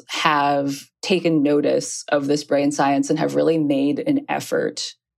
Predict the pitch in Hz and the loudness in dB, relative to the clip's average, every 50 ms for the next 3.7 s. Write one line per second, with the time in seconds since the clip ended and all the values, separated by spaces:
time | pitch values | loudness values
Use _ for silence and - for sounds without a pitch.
0 | _ _ - - - 160 147 139 135 135 127 127 - - 147 139 143 135 135 139 | _ _ -12 -2 0 2 2 2 0 0 -2 -2 0 0 0 2 2 2 2 0
1 | 139 143 143 - - 135 131 139 139 131 135 139 135 - - - 160 151 151 151 | 0 -2 -4 -2 -2 -2 0 0 0 0 0 0 0 -2 0 0 2 2 2 2
2 | 147 - 151 143 139 131 127 131 135 - - 127 120 147 143 139 - - - 151 | 2 2 2 2 2 0 0 -2 -4 -2 -2 -2 0 0 0 0 0 0 0 0
3 | 147 135 135 139 151 135 131 - - - - - - | 0 0 0 -2 -4 -6 -4 -4 -4 -4 -4 -6 -10